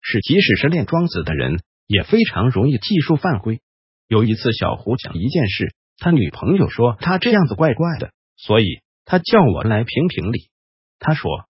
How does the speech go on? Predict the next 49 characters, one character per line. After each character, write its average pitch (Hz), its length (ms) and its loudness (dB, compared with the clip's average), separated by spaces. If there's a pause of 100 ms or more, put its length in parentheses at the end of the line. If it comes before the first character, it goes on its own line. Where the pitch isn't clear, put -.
我 90 140 -2
高 180 220 2
中 170 220 0
住 208 140 2
在 117 180 2
家 160 220 2
里 135 140 0
的 82 100 -2
时 - 160 -8
候， - 240 -10 (240)
我 104 160 6
爸 147 200 2
爸 117 80 0
有 80 200 0
一 90 100 -2
个 139 160 0
坏 - 40 -8 (640)
惯， - 220 -8 (240)
上 226 240 2
厕 143 140 0
所 - 240 -4
的 90 100 -2
时 - 160 -6
候 - 320 -2
不 196 140 0
喜 - 200 -4
欢 180 280 0
关 190 220 4
厕 127 140 0
所 90 200 -4
门， 80 260 -6 (260)
所 214 180 6
以 220 100 0
味 175 160 4
道 160 140 6
都 170 180 2
熏 202 300 4
到 - 120 0
家 143 220 0
里 123 140 0
面。 82 140 -10 (300)
我 95 140 2
很 139 280 0
讨 - 240 -2
厌 151 200 4
那 151 100 2
个 95 120 0
状 127 180 0
况， - 200 -8